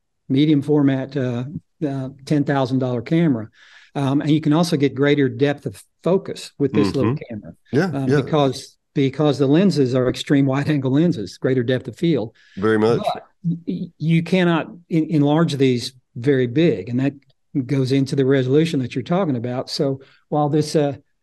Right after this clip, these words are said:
Speaker 1: this picture right behind me, Hawksbill Crag, is,
Speaker 2: Mm-hmm.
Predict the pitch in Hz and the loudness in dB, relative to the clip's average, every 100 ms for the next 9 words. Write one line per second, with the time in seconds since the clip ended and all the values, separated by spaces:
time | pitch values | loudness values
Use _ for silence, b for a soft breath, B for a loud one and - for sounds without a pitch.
0 | _ _ - 196 180 170 208 214 180 165 | _ _ -6 0 0 0 -2 -2 0 0
1 | 151 151 175 208 156 143 156 156 143 135 | 0 0 0 2 2 2 0 0 -2 0
2 | 185 214 185 156 143 131 123 90 85 85 | 2 4 4 4 2 0 0 0 0 0
3 | 85 | -2